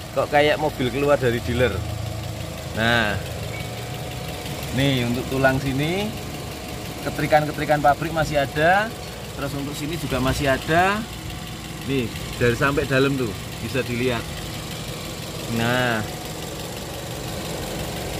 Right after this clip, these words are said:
nih masih bagus semua toh. Terus untuk kapnya, nih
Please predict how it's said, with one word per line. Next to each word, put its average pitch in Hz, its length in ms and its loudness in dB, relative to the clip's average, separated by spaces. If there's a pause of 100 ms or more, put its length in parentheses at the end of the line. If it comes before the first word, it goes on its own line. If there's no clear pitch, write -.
(1700)
nih 117 320 2
masih 101 240 -4
bagus 104 240 -4
semua 127 240 0
toh. 135 320 4 (160)
Terus 131 240 -2
untuk 143 400 2 (400)
kapnya, 180 560 4 (1200)
nih 190 320 4